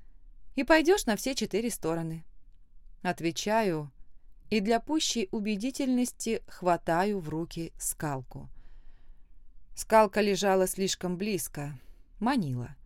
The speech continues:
Грех было ею не воспользоваться,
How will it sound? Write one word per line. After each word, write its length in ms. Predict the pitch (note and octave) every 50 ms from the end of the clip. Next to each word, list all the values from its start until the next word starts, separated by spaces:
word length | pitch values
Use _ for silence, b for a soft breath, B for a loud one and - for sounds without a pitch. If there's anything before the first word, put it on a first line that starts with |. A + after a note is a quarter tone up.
| - - - - - - - - - - - - - -
Грех 340 | G#3 G#3+ D4+ G4 G4+ A#3+ D#3
было 260 | D#3 F3+ F#3 E3+ D#3+
ею 380 | D#3+ D3+ D3 F3+ E3 D#3+ D#3+ D#3+
не 100 | D#3+ D#3
воспользоваться, 1040 | D#3 E3 - - - - A#3 B3 G#3 F3 E3 D3 D3 D3 - - - D3+ D3+ C#3